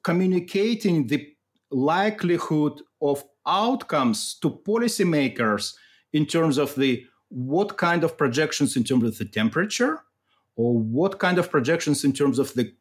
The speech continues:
cost of reaching targets you may have. Because they immediately see, "Oh, the area is bigger,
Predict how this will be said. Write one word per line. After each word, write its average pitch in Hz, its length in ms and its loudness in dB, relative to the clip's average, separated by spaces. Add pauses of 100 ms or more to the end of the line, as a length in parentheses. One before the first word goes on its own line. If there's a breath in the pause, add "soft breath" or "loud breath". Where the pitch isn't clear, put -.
(100)
cost 185 340 0
of 170 160 0
reaching 143 460 2
targets 104 680 0 (180 loud breath)
you 156 140 2
may 143 200 2
have. 117 480 0 (440)
Because 165 420 -2
they 220 220 0
immediately 208 640 0
see, 170 420 -2
"Oh, 185 420 0
the 131 220 -4 (100)
area 196 440 0
is 143 280 0
bigger, 160 720 0